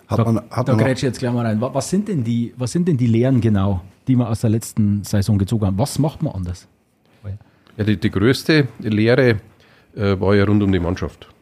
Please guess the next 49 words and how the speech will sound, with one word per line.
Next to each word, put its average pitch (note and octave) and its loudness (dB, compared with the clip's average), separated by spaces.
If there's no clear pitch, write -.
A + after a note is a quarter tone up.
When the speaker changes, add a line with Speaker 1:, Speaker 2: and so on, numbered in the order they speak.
Speaker 3:
Ja, G2 -2
also F2+ -4
das, F2 -6
jetzt - -14
will F#2+ -4
ich F2+ -2
nicht F#2+ 2
über F#2+ 2
den F#2 2
Jürgen G#2+ 2
sein F#2+ 0
Metier F2+ 2
sprechen, E2+ -4
aber, F2 0
ähm, F#2 4
dass F#2 -2
man F#2 0
eben, F#2+ 0
wenn G2 0
man G2+ 2
am F#2 -2
Schluss - -2
geschaut G2+ 0
hat, A2+ -2
das G2 -10
letzte A2 -4
Spiel - -2
in G#2 2
Hannover, A2+ 0
der - -6
eine A#2 2
Mittelstürmer A#2 2
war G#2 4
gerade G#2+ 2
aus G2+ 0
der G2 2
Verletzung G#2+ -4
zurück, C3 -4
der A2 -2
zweite A2+ -2
Mittelstürmer G#2+ 0
aus G2 -2
der G2 -2
Krankheit A2+ 2
und A2 0
der G#2 0
dritte A2+ 0
war F2+ 0
gesperrt. G2 -4